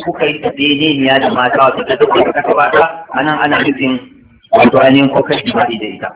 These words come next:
Wannan kuma, wannan yana da abun nan, abun nan ayoyi da yawa wanda suke karfafa irin wannan din. Nan Ubangiji Subhanahu wa Ta'ala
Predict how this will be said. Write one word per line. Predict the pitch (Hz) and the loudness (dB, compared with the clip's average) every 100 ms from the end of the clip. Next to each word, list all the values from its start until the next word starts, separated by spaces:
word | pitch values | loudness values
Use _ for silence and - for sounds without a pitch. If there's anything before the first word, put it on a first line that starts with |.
| - _ _ _ _ _ | -18 _ _ _ _ _
Wannan | - 180 190 - | 0 2 0 0
kuma, | 165 170 170 - - - _ _ _ _ _ _ _ | 2 2 2 -2 -14 -20 _ _ _ _ _ _ _
wannan | - - - - | 0 2 2 0
yana | - - - | 2 2 2
da | - | 2
abun | - - - | 2 0 0
nan, | 156 135 | -2 -2
abun | 127 151 | -2 -2
nan | 160 165 156 | -2 0 2
ayoyi | 156 160 160 160 | 2 0 -2 -4
da | - | -2
yawa | 156 139 | 2 2
wanda | 151 135 - | 0 -4 -8
suke | 123 131 | -6 -6
karfafa | - 139 143 - 123 123 123 - _ _ _ _ _ 311 | -2 -2 0 0 2 0 -2 -12 _ _ _ _ _ -2
irin | 147 117 | -2 -2
wannan | 110 110 110 | -6 -6 -10
din. | 101 95 _ - | -14 -20 _ -6
Nan | 156 147 | -2 0
Ubangiji | 135 147 147 143 | 0 0 -2 -4
Subhanahu | 123 123 139 131 123 | -2 2 2 2 0
wa | 147 | 2
Ta'ala | 139 160 | 2 4